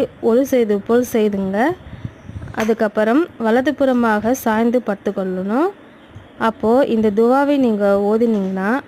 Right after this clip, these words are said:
அன்னைக்கு இரவு நீங்க தூங்கும்போது இந்த துவாவை தான் கடைசியா சொல்லியிருக்கணும். இந்த துவாவை நம்ம சொல்லிட்டு தூங்குவதனால அன்று இரவே நம்ம மரணித்து விட்டாலும் ஈமானுடன் தான் மரணிப்போம் என நபிகள் நாயகம்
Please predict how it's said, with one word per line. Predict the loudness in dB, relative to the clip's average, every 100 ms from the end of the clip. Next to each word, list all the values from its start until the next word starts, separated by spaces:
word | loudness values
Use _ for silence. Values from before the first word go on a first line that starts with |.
| -12 -20 -20 -20 -10
அன்னைக்கு | -2 2 2 0 0 2
இரவு | 2 4 2 2 -2 -10 -10 -2
நீங்க | 0 0
தூங்கும்போது | 2 2 2 2 0 2 0 0
இந்த | 0 0 2
துவாவை | 2 4 2
தான் | 0 0 -2
கடைசியா | -4 -2 0
சொல்லியிருக்கணும். | 0 0 -2 -2 -6 -6 -12 -20 -20 -20 -20 -20 -20 -20 -20 -20 -20 -20 -20 -10
இந்த | -2 2 2
துவாவை | 4 4 4 2
நம்ம | 2 0 0
சொல்லிட்டு | 0 0 -2 -2
தூங்குவதனால | -2 0 2 0 0 -2 -2 0 0 -2 -4
அன்று | -2 0 0
இரவே | 2 2 2
நம்ம | 2 2 0 0
மரணித்து | 0 -2 -2 -2
விட்டாலும் | -4 -4 -4 -2 -2 -2 -4 -12 -20 -20 -6
ஈமானுடன் | -2 2 2 2 2 2
தான் | 2 2
மரணிப்போம் | 2 0 -2 -2 -2
என | -2 0 0
நபிகள் | 0 2 0 0
நாயகம் | -2 -2 0